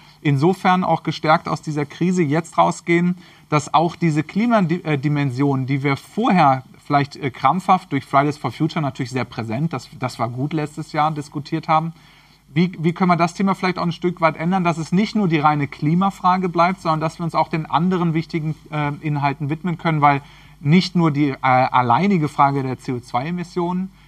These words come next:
ja für Cradle to Cradle jetzt eine Rolle spielt, sondern auch die Frage, wie funktionieren unsere Produkte,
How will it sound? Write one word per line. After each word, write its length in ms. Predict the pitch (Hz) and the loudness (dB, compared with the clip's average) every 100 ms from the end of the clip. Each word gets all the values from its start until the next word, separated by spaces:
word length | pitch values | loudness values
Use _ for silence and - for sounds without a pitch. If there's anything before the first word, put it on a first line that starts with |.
| - | -2
ja 100 | 135 | 0
für 160 | - 139 | 0 -2
Cradle 320 | 151 135 123 | 0 0 -2
to 100 | 123 | -8
Cradle 320 | - 131 175 | -6 -2 0
jetzt 220 | 185 - | 0 -2
eine 60 | 185 | -2
Rolle 200 | 180 190 | 0 -2
spielt, 460 | - 196 196 202 - _ - _ | -4 -4 -4 -4 -10 _ -20 _
sondern 360 | 131 156 160 | 2 4 4
auch 120 | 151 139 | 2 -2
die 120 | 147 | -4
Frage, 420 | - 147 147 147 | 0 0 2 -2
wie 80 | 143 | -4
funktionieren 520 | - 165 - 160 156 | -4 -4 -2 -4 -2
unsere 240 | 151 135 | -4 -6
Produkte, 520 | 131 131 147 - 190 | -6 -8 -8 -6 -8